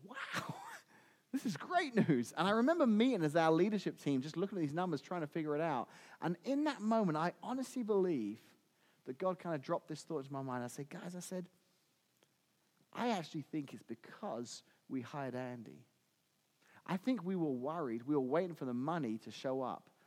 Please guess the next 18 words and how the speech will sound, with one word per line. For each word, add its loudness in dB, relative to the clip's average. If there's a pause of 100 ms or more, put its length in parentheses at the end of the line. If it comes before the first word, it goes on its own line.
so -8
that 0
we 0
could -8
hire -6
him." -10
And -10
God -6
was -10
saying, -8
"Hey, -6 (640)
I'm -4
waiting -4
for -10
you -2
to -4
hire -6
him -12